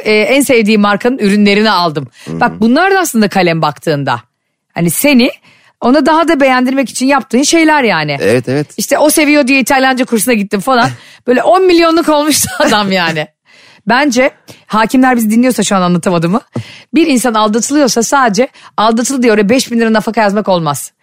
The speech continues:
Speaker 1: Ve beş yıl içinde yaptığım masraflar da al-, almam gerekir benim. Çok mantıklı geldi şu an. Sana
Speaker 2: Ee,
Speaker 1: gel-, gelmedi herhalde.
Speaker 2: Evet, evet, o zaman yani ş-,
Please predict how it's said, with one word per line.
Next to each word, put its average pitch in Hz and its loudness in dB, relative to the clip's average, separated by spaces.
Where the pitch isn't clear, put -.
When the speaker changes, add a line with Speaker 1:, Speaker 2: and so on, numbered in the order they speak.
Speaker 1:
Ve 226 2
beş 311 2
yıl 302 4
içinde 269 2
yaptığım 254 2
masraflar 220 0
da 185 0
al-, 160 -2
almam 160 -2
gerekir 131 -6
benim. 127 -6
Çok 208 -2
mantıklı 180 -2
geldi 139 -2
şu - -6
an. 143 -2
Sana - 2
Speaker 2:
Ee, - 2
Speaker 1:
gel-, 170 0
gelmedi 170 0
herhalde. 120 -4
Speaker 2:
Evet, 156 2
evet, 170 2
o 131 2
zaman 143 2
yani 135 0
ş-, - -8